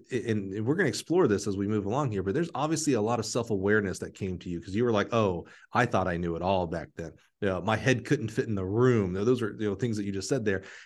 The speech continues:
And people who still are like that today don't say that, right? They're like, "Oh, no, no, I, I know what I'm doing. I can't believe that coach made the mistake and didn't hire me," et cetera, et cetera.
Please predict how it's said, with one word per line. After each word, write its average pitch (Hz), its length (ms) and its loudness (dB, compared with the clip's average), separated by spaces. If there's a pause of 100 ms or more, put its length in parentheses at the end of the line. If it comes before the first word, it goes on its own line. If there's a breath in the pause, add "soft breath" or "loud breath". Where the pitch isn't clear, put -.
(100)
And 107 320 -2
people 208 380 0
who 110 360 2 (240 loud breath)
still 175 600 4
are 101 160 4
like 98 220 2
that 95 160 0
today 123 260 0
don't 135 280 2
say 120 240 2
that, 85 220 -6 (100)
right? 104 300 0
They're 117 120 2
like, 107 140 2
"Oh, 156 60 2
no, 190 100 2
no, 104 100 0
I, 135 160 0 (180)
I 120 140 0
know 139 200 4
what 104 180 0
I'm 98 140 -4
doing. 101 240 -2
I 107 80 0
can't 117 220 0
believe 117 200 2
that 101 140 0
coach - 260 -2
made 101 160 -2
the 95 80 -4
mistake 95 420 -4
and 101 80 -6
didn't 98 200 -2
hire 95 260 -4
me," 95 140 -2
et 92 100 -6
cetera, 92 240 -6
et - 40 -8
cetera. 92 240 -4